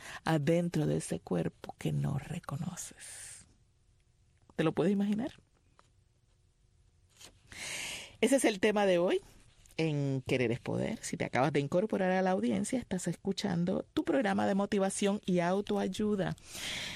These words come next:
Te habla la licenciada Alexandra Mas, tu terapeuta de pareja y familia.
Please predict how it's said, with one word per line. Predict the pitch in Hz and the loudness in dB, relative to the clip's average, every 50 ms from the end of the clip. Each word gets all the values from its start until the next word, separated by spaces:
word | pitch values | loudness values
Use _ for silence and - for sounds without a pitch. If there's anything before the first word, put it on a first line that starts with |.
| - - | -12 -2
Te | - 170 160 | 0 2 4
habla | 156 160 165 170 170 170 165 165 165 | 6 6 6 6 4 4 4 4 4
la | 160 151 139 | 4 2 2
licenciada | 151 - - 277 254 - 240 208 202 | 2 2 0 0 0 0 0 0 0
Alexandra | 214 226 - - - 196 185 185 196 - | 0 -2 -2 -2 -2 0 0 0 0 0
Mas, | 226 214 208 247 - | 0 -2 -2 -2 -2
tu | - 233 | -4 -2
terapeuta | - 226 214 196 - - 131 131 - 156 185 | -2 0 -2 0 0 0 -2 0 0 0 -2
de | 220 196 | -2 -2
pareja | - - - - - 127 123 139 139 147 160 180 | -2 -2 0 0 0 0 -2 -2 0 0 0 2
y | 202 247 262 | 0 0 0
familia. | - - 349 339 233 113 117 131 135 - - 392 - | 0 -2 0 0 0 0 0 0 0 0 0 -2 -6